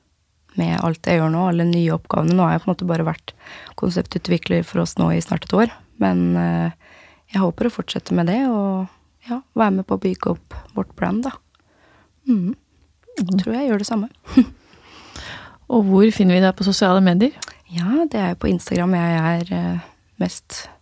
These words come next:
Speaker 1: på, holdt jeg på å si. Der heter jeg Julie Jacobsen Hair, og så har jeg en del YouTube-videoer. Der heter jeg bare Julie Jacobsen. Mm.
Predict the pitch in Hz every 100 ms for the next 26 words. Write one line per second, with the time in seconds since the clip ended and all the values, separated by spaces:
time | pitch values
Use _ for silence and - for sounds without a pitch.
0 | _ _ _ _ - 226 247 - - -
1 | 262 - 247 285 - - 202 - 202 202
2 | 196 196 190 180 180 180 170 - - 170
3 | 185 254 392 359 - 220 - 208 208 185
4 | - 175 - 180 - - - 180 185 175
5 | - - - - - 185 175 175 - 180
6 | 175 170 170 170 175 170 - - - -
7 | - _ _ _ _ - 190 160